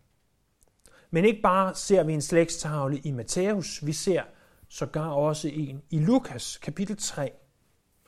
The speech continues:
Og den opmærksomme læser vil se, at der er en forskel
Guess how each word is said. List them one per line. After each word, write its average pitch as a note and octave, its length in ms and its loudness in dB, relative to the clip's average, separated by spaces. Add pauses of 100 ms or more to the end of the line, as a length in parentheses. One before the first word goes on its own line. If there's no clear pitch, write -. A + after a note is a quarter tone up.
(360)
Og D#3+ 100 0
den E3+ 120 4
opmærksomme G#3 760 0
læser C3+ 420 -4
vil D#3+ 120 -6
se, F#3+ 340 -6
at D3+ 120 -12
der C#3 60 -6
er C#3 140 -8
en D3+ 80 -4
forskel G#3+ 760 0